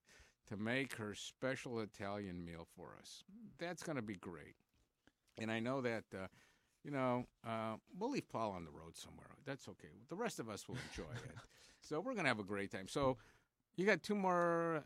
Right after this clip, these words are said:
Speaker 1: things for me?
Speaker 2: Uh, yes, I do. In two thousand and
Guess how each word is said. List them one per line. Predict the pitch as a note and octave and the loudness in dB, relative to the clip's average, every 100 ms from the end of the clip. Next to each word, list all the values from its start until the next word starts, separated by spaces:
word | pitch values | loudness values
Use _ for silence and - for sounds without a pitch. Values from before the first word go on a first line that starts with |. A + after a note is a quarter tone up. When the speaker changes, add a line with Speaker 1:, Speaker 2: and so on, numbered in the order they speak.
| - | -2
Speaker 1:
things | - G3+ F#3+ | 0 0 0
for | G#3 G3 | 0 2
me? | G3 G#3+ - _ | 2 2 -2 _
Speaker 2:
Uh, | C3+ | 10
yes, | C3+ B2+ B2+ C#3 | 10 10 10 8
I | C3 | 8
do. | B2 D#3 B2+ | 8 6 6
In | F#2+ F#2 | 6 2
two | - F#3 | 0 0
thousand | F#3 E3+ D#3+ D#3+ | 4 6 6 4
and | D3+ | 4